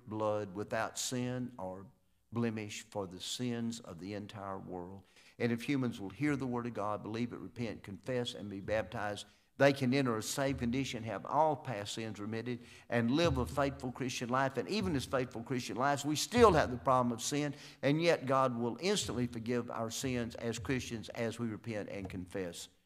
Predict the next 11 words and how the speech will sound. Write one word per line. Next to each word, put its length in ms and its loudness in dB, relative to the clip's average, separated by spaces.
those 240 -8
sins. 400 -10
That 260 4
is 260 -4
the 260 -6
ultimate 480 -4
solution. 600 -10
But 260 -2
when 160 -4
we 100 -4
listen 540 0